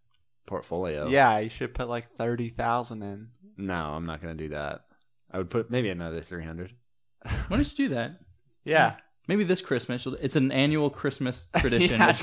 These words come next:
Speaker 1: A gift to myself?
Speaker 3: Three hundred dollars in a Kin Token every
Speaker 1: Yeah,
Speaker 3: year.
Speaker 1: well, I'll, I'll consider it.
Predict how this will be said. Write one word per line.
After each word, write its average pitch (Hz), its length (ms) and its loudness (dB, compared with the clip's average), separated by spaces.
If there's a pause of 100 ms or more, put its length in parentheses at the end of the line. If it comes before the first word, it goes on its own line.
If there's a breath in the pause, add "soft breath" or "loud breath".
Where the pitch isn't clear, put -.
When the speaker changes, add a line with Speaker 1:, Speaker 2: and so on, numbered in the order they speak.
Speaker 1:
A 120 60 6
gift 127 500 2
to 127 80 0
myself? 123 500 0
Speaker 3:
Three 165 140 6
hundred 139 180 8
dollars 117 320 8
in 113 80 2
a 107 60 -2
Kin 110 200 0
Token 107 360 -2
every 117 180 -2
Speaker 1:
Yeah, 104 100 -2
Speaker 3:
year. 104 320 -6
Speaker 1:
well, 110 360 -10 (200)
I'll, 95 140 -10 (160)
I'll 110 140 -4
consider 87 420 -6
it. 90 100 -8